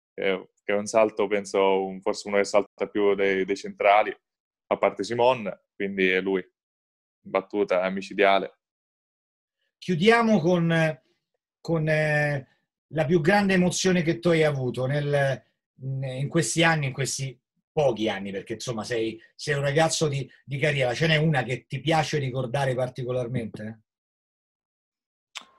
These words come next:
Speaker 1: Sì, quando, io diciamo che amo la nazionale, quindi quando, ogni volta che vedo il mio nome magari nelle convocazioni è,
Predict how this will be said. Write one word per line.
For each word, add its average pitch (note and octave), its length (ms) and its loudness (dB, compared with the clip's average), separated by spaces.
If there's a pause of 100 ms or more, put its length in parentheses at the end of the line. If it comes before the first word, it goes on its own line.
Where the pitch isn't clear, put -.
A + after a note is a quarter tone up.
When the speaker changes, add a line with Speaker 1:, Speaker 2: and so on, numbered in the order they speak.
(320)
Speaker 1:
Sì, A#2 600 6
quando, A2+ 640 4 (280)
io B2+ 280 4
diciamo A2+ 380 -2
che G#2 400 0
amo A2 220 2
la A2 100 -2
nazionale, G2 600 -8 (280)
quindi G2+ 460 -4
quando, G#2+ 340 0
ogni G2+ 340 2
volta G#2+ 240 -2
che G#2+ 140 0
vedo G2+ 220 0
il G#2 100 -2
mio G#2+ 100 -6
nome G#2 320 -2
magari G2 340 0
nelle G2 220 -6
convocazioni A2+ 1000 -2
è, F#2+ 340 0